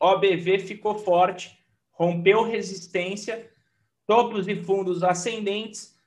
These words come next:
as médias estão praticamente juntinhas, né? Ou seja, quando as médias estão juntinhas, a gente chama isso de momento, né? Então, o gráfico tem momento,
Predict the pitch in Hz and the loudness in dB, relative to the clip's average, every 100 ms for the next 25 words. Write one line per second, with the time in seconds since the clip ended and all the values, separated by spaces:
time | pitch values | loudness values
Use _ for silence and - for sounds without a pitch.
0 | _ _ 185 170 165 208 226 202 170 170 | _ _ 0 0 0 0 0 0 -6 -6
1 | - 202 - 202 196 - 196 196 180 185 | -4 -4 -2 -2 -4 -4 -4 -4 -8 -10
2 | 170 208 277 269 - 208 214 240 190 139 | -8 -6 -6 -6 -8 -8 -8 -6 -8 -6
3 | 165 170 - - - _ 170 170 190 170 | -4 -6 -8 -18 -20 _ -6 0 0 2
4 | 165 147 - _ 196 196 165 196 220 208 | 0 -2 -8 _ -2 0 0 -2 -4 -6
5 | - - 196 170 185 170 170 233 175 - | -8 -6 -4 -4 -4 -4 -6 -4 -4 -6
6 | - - _ _ - 147 190 175 208 196 | -12 -20 _ _ -10 -6 -6 -2 -2 -2
7 | 196 196 - 175 196 240 196 202 240 - | -4 -8 -10 -6 0 0 0 -4 -6 -6
8 | 165 185 180 196 185 180 185 180 - 175 | -4 -4 -2 -2 0 0 0 -2 -8 -8
9 | 175 226 208 214 262 | -4 -4 -4 -6 -8